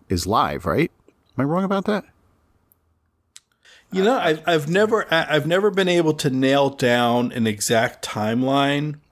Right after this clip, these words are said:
Speaker 2: We know it ends on Christmas Eve because the live broadcast is going on. At this point, is it, I'm not sure, is this, you know, is this Christmas Eve Eve?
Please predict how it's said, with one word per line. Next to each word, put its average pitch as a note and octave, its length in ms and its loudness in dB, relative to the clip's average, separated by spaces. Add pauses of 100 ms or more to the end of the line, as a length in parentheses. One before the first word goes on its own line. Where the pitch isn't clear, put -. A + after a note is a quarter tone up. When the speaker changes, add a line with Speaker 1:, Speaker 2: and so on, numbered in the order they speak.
(120)
Speaker 2:
We C3+ 180 0
know F#3+ 260 2
it F3 160 -2
ends D3 300 0
on A#2+ 140 0
Christmas A#2 560 -2
Eve A#2 420 0
because A2+ 380 -4
the A2+ 120 -4
live A2 460 0
broadcast G#2 760 -2
is G2 140 -6
going G2 400 -2
on. G2 560 -4 (600)
At B2+ 240 -2
this E3 200 0
point, C#3+ 560 0
is A#2+ 280 -2
it, C3 320 -2 (320)
I'm D3 160 0
not G#3 200 0
sure, E3+ 240 2
is C3 380 0
this, C#3 320 0
you C3+ 80 0
know, A#2 140 2
is G#2+ 120 -4
this - 600 -2 (160)
Christmas D3 520 -2
Eve D3+ 320 0
Eve? F#3 520 -8